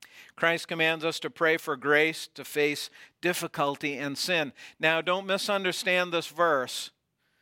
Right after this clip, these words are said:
because James one tells us that God does not tempt us to sin.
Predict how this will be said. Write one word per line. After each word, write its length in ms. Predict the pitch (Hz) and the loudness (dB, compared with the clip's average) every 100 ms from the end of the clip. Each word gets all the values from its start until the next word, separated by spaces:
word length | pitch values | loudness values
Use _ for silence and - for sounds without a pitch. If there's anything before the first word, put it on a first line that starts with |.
| _ _ _ _ - | _ _ _ _ -14
because 320 | 135 165 143 | -4 -2 0
James 360 | 170 185 190 147 | 2 2 2 0
one 280 | 185 185 | 2 2
tells 340 | 175 180 180 156 | 2 2 2 0
us 180 | 165 - | -4 0
that 180 | 151 139 | -2 4
God 300 | 156 - 165 | 4 4 0
does 200 | 143 160 | -6 -2
not 340 | 160 175 - | 2 2 0
tempt 360 | - 170 160 151 | -4 -4 -2 -2
us 260 | 143 - | -2 -2
to 140 | - 131 | -10 -8
sin. 420 | - 120 90 | -6 -6 -8